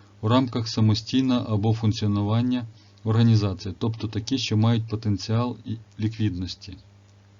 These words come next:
Шляхи передачі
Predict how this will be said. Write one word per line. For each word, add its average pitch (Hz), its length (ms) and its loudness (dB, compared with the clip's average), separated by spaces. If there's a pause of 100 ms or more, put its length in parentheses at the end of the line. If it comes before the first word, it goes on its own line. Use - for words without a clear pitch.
(2000)
Шляхи 123 420 0
передачі 131 680 0